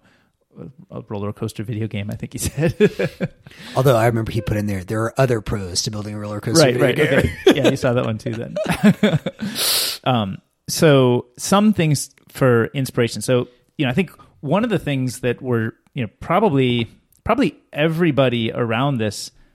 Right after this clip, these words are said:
Speaker 1: I think a lot of people are saying, "Oh, Nostr is for building Twitter clones."
Speaker 2: Mm-hmm.
Speaker 1: I'm like, "It's good at that, and that's a great first use case because it's a water cooler for us to gather around." But then what else?
Speaker 2: Yep.
Speaker 1: And, you know, some of the things,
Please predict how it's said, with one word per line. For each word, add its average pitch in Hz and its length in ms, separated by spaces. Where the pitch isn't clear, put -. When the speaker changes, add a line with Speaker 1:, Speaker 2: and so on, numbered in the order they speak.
Speaker 1:
I 180 100
think 202 140
a 139 40
lot 147 160
of 151 80
people 139 300
are 117 60
saying, 110 260
"Oh, 123 340
Nostr 165 400
is 117 80
for 127 120
building 117 300
Twitter 190 240
clones." - 440
Speaker 2:
Mm-hmm. 107 160
Speaker 1:
I'm 143 100
like, 110 240
"It's - 180
good 226 280
at 110 120
that, 98 240
and 120 100
that's 143 120
a 135 60
great 117 320
first 143 320
use 135 180
case 98 300
because 117 320
it's 101 220
a 104 40
water 139 240
cooler 107 260
for 98 100
us 98 100
to - 80
gather 123 300
around." - 240
But 143 120
then 139 200
what 139 160
else? - 380
Speaker 2:
Yep. - 80
Speaker 1:
And, 117 260
you 139 140
know, 123 40
some 190 220
of 202 40
the 175 80
things, 143 320